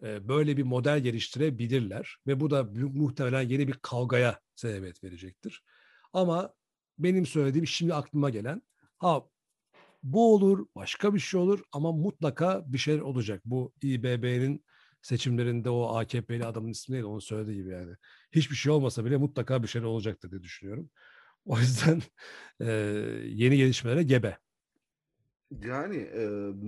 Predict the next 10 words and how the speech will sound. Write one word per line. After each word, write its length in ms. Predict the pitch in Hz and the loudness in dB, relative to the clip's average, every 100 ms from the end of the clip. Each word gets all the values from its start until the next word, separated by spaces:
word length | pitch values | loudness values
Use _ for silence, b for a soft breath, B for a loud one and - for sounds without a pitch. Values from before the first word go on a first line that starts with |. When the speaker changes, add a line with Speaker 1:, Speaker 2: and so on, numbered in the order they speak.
| 107 104 95 | -6 -8 -8
Speaker 2:
aslında 720 | 123 139 - 175 208 254 220 | -4 -4 -4 -8 0 2 2
fiba'nın 480 | - 165 156 170 208 | -4 -2 2 2 2
da 60 | 214 | -4
işin 340 | 170 - 127 | -4 -8 -8
içine 280 | 107 - 110 | -8 -8 -8
girmesi 500 | 101 98 98 - 98 | -6 -8 -8 -10 -10
lazım 460 | 101 95 92 92 90 | -8 -8 -10 -10 -10
burada 360 | 90 90 101 | -12 -8 -8
bir 40 | 95 | -8
şekilde. 680 | - - 90 85 113 147 | -12 -12 -12 -8 -6 -6